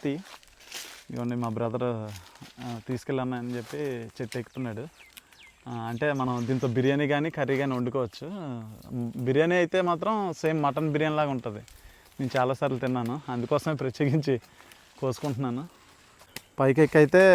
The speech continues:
మా శ్రీను ఈ కాయలు కోసాడండి. ఆ, ఇవైతే మనము వండుకోబోతున్నాం ఇంట్లోకి అని చెప్పి కోయించుకున్నాను సపరేట్గా నేను.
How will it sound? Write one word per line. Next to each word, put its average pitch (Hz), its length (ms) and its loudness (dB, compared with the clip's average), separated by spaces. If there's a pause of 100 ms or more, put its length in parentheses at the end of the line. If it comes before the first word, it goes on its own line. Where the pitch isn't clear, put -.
(300)
మా 127 80 4 (280)
శ్రీను 131 300 2 (380)
ఈ 123 140 -4
కాయలు 131 280 2
కోసాడండి. 127 520 0 (220)
ఆ, - 20 -6 (760)
ఇవైతే 120 360 0
మనము 117 260 -2 (800)
వండుకోబోతున్నాం 139 680 4 (840)
ఇంట్లోకి 160 320 8
అని 151 140 4
చెప్పి 143 240 0
కోయించుకున్నాను 139 680 -2
సపరేట్గా 123 540 -2
నేను. 120 160 -6